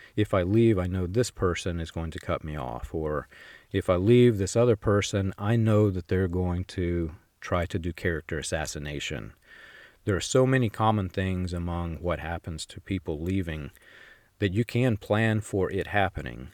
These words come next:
and you know it's going to happen, and you can be mentally prepared. And if you're mentally prepared, you can respond peacefully.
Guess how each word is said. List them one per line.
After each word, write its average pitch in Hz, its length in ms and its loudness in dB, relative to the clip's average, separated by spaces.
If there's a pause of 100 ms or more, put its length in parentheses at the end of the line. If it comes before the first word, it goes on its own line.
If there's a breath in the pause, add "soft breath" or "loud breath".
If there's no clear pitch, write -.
and 87 120 -4
you 87 80 -2
know 95 200 2
it's 90 120 -2
going 92 200 -2
to 87 60 -2
happen, 82 400 -4
and 85 140 -6
you 80 80 -8
can - 140 -8
be 92 120 -2
mentally 92 520 -2
prepared. 78 720 0 (600 loud breath)
And 95 100 -2
if 110 140 0
you're 117 120 4
mentally 110 440 4
prepared, 85 640 -2
you 92 80 -4
can 95 200 -4
respond 76 500 -6
peacefully. 64 580 -4